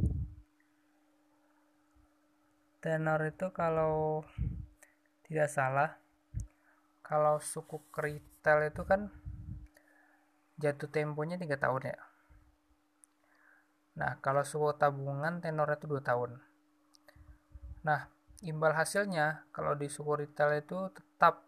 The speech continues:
fix dibayar tetap per bulan, kalau suku tabungan itu floating with floor dibayar tiap bulan. Nah, potensi capital gainnya kalau suku retail ada. Nah,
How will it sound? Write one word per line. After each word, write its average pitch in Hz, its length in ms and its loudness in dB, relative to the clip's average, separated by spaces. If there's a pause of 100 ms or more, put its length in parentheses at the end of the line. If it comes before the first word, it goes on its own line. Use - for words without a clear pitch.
(100)
fix - 240 -10
dibayar 147 400 2
tetap 139 240 -2
per 139 160 -2
bulan, 151 560 0
kalau 139 320 0
suku 147 400 -8
tabungan 139 400 -2
itu 165 140 -6
floating 151 580 0
with 139 160 -10
floor 147 400 2
dibayar 135 380 -4
tiap 139 260 -6
bulan. 131 480 -2 (1300)
Nah, 147 400 -2 (640)
potensi 156 480 0
capital 156 560 0
gainnya 160 320 0
kalau 185 160 0
suku 165 320 -6
retail 202 640 2 (240)
ada. 135 720 2 (1200)
Nah, 131 160 -4